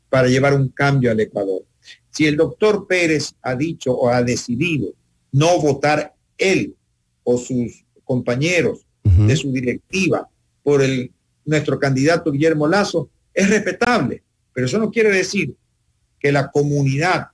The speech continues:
Speaker 1: que los sectores indígenas del Ecuador, que son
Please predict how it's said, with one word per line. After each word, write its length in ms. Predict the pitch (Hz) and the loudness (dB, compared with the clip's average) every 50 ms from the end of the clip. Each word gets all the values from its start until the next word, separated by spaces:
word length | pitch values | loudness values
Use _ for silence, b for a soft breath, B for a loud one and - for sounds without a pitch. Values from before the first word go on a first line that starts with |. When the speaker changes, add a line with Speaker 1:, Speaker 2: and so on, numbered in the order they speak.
| _ _ | _ _
Speaker 1:
que 100 | 143 147 | 0 0
los 140 | 151 139 - | 0 0 -2
sectores 460 | 147 131 - - 185 - - 135 - _ | -6 -6 -2 0 0 0 -2 -4 -8 _
indígenas 760 | - 156 147 139 139 143 156 208 214 185 147 127 123 120 107 | -4 -2 -2 0 0 0 0 0 0 0 -2 -4 -2 -2 -2
del 160 | 107 120 123 | 0 2 2
Ecuador, 560 | 123 117 - 131 123 127 156 196 240 247 - - _ _ _ _ _ _ _ _ _ _ _ _ | 0 0 0 0 2 4 4 2 2 0 -4 -12 _ _ _ _ _ _ _ _ _ _ _ _
que 140 | _ - 147 | _ -2 -2
son 360 | 139 - 165 165 170 170 170 | 0 2 0 0 0 -2 -6